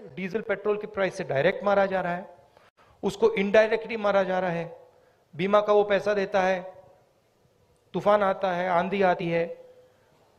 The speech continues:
उसको पैसा नहीं मिलता, उसको ड-, अ, directly, अ, खाद की prices से मारा जा रहा है। तो हम एक बात accept करते हैं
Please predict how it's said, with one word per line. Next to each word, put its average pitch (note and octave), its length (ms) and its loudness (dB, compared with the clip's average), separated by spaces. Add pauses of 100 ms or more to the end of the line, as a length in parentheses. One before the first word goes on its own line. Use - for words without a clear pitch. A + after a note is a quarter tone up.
(300)
उसको F3+ 220 -6
पैसा F3 300 2
नहीं G3+ 160 0
मिलता, G3 640 -6 (600)
उसको F#3+ 320 2
ड-, D#3+ 100 0
अ, D#3 720 -2
directly, A3 680 2
अ, - 720 -16 (720)
खाद F3+ 680 0
की G#3+ 60 -6
prices G3+ 480 -2
से G#3 80 -2
मारा F#3 260 0
जा F3+ 140 -2
रहा F3 140 -2
है। D#3 320 -8 (360)
तो A3+ 100 6
हम B3 120 2
एक - 160 -6
बात - 180 2
accept A#3 360 -6
करते F3 260 -4
हैं D3+ 220 -14